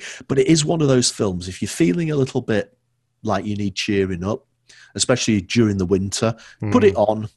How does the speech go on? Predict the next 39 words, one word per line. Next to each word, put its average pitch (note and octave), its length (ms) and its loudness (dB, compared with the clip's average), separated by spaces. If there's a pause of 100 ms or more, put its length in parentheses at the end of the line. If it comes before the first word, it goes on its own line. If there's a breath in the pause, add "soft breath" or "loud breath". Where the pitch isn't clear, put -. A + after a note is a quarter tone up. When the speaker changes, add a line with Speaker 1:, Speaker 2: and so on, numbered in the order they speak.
(140)
Speaker 1:
and G2 100 -6
that A2 180 -4
combination G#2+ 800 -2 (260 loud breath)
of - 280 -8
the F2 80 -6
cheesy D3+ 440 -2
plot, F#2+ 400 -4
the F#2 100 -14
great A#2 380 0
songs, E2 560 -6
and F2 140 -12
the D#2+ 60 -10
fabulous F2+ 840 -6
Greek F#2+ 360 -4
scenery, E2+ 640 -6
it B2 280 0
will D3 160 -2
just C#3 220 -4
warm A2+ 360 2
your F#2+ 140 -4
heart. E2 400 -8 (480 soft breath)
Speaker 2:
What D3 80 4
I C#3+ 80 2
think A3 220 0
was, - 360 2
um, A2 400 2 (320)
good G#2 260 2
about, F#2+ 460 -4
obviously, G2 300 -4
how G2 200 -4
they F#2 140 -2
managed G2+ 640 -2
it, - 260 -8
you F#2 60 -6
know, E2+ 100 -10
so A2 180 0
word D3 180 6
of C#3 80 0
mouth, G#2+ 260 -2